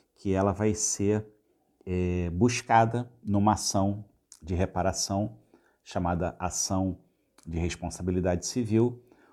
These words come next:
onde o, o paciente alega ter sofrido um prejuízo e vai processar o médico, vai processar o hospital, vai,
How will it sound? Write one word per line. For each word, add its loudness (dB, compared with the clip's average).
onde 2
o, 4
o 0
paciente -4
alega 4
ter -2
sofrido -2
um -4
prejuízo 0
e 4
vai 4
processar 4
o 6
médico, 4
vai 0
processar -4
o -6
hospital, -2
vai, -4